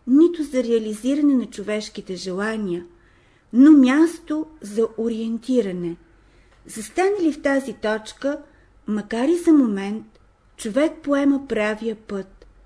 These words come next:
Тук той се ориентира каква посока на движение и действие да вземе.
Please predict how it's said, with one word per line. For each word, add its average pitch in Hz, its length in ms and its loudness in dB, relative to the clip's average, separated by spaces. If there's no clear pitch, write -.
Тук 302 200 -6
той 277 260 0
се 294 160 -6
ориентира 262 680 -2
каква 277 400 -6
посока 302 480 -4
на 277 140 2
движение 233 800 -4
и 185 100 -12
действие 214 760 -4
да 196 140 -12
вземе. 175 600 -8